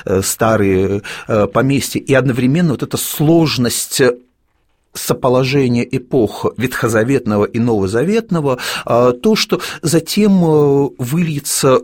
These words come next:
у Лескова, уже упомянутый и «Захудалый рот», и вереницу других его произведений семидесятых. Можно сказать, что, э, Лесков, э,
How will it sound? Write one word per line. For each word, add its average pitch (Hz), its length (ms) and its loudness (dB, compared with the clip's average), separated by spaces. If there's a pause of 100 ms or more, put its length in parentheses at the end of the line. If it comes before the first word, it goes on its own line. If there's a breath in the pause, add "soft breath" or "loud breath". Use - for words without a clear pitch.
(120)
у 113 880 0
Лескова, 180 580 2
уже 139 320 0
упомянутый 135 580 0
и 196 220 0
«Захудалый 151 600 0
рот», 143 220 0
и 175 200 0
вереницу 147 760 0 (180 loud breath)
других 131 400 -6
его 120 120 -2
произведений 117 640 -2
семидесятых. 117 640 -4
Можно 139 260 -2
сказать, 143 360 -2
что, - 320 -2 (240 loud breath)
э, 113 300 2
Лесков, - 800 0
э, 120 160 4